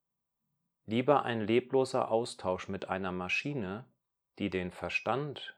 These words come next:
aufwirbelt, als der inneren Leere oder starken unverarbeiteten Emotionen ausgesetzt zu sein.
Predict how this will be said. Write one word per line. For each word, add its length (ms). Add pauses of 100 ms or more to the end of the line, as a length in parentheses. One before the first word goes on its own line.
(120)
aufwirbelt, 920 (640)
als 360
der 180
inneren 460
Leere 600 (640)
oder 240
starken 480
unverarbeiteten 1040
Emotionen 760
ausgesetzt 680
zu 100
sein. 380